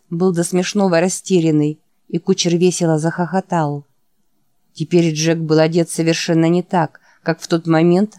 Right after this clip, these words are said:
когда подносил к губам бутылку. На нём были широкие шерстяные штаны вместо его любимых потёртых джинсов и плотно облегающая куртка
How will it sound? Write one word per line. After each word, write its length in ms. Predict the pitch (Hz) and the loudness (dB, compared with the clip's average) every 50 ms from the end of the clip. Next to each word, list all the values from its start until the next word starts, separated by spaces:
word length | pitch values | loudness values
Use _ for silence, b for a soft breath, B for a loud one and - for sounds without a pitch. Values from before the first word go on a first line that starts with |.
| _ _ | _ _
когда 320 | - 165 170 175 160 165 | -4 -4 -2 0 -2 -2
подносил 580 | - - 170 156 156 156 165 - - - 185 175 | -2 -2 -2 -2 0 -2 -2 -2 -4 -4 -4 -4
к 60 | 160 | -2
губам 400 | - 170 165 156 170 175 165 160 | -2 -2 0 2 2 0 0 0
бутылку. 720 | 160 196 196 - 190 175 160 151 - - 147 147 143 - _ _ _ _ _ _ _ _ _ _ _ _ 180 | -2 -4 -2 -2 -2 -2 -2 -2 -4 -6 -6 -6 -6 -10 _ _ _ _ _ _ _ _ _ _ _ _ 2
На 80 | 180 | 4
нём 220 | 196 208 208 208 185 | 6 6 6 6 6
были 180 | 185 196 190 | 4 4 2
широкие 480 | 190 - - 190 185 202 202 196 - 165 | 2 2 0 0 2 2 0 2 0 0
шерстяные 600 | 165 - 175 170 - - 196 185 190 185 180 175 | 0 0 -2 -2 -2 0 2 2 4 4 2 2
штаны 580 | - - - 170 165 170 175 175 202 226 226 b b b b b b _ _ | -2 -4 -2 0 2 2 4 2 2 0 -2 b b b b b b _ _
вместо 460 | - 170 185 208 214 220 214 - - 202 | -6 -2 2 2 2 2 0 0 0 2
его 180 | 196 180 202 | 2 2 2
любимых 500 | 202 208 190 180 196 214 208 190 185 - | 2 2 0 0 0 2 2 2 0 -2
потёртых 540 | - 196 190 - 208 196 190 - 190 190 202 | -4 -6 -2 -2 -4 -4 -2 -2 -2 0 0
джинсов 500 | 175 170 202 202 190 185 - - 180 180 - _ _ _ _ _ _ _ _ _ | 0 0 0 0 0 -2 -4 -6 -8 -8 -10 _ _ _ _ _ _ _ _ _
и 100 | - 170 | -8 -8
плотно 400 | - - 175 185 190 185 175 180 | -6 0 2 2 2 2 0 0
облегающая 720 | 170 165 175 175 165 160 185 185 185 180 - - - 180 175 | 0 0 0 -2 0 0 0 2 2 0 0 -2 -4 -4 -6
куртка 500 | - - 240 247 - - - - 165 | -6 -6 -8 -8 -8 -8 -6 -4 -4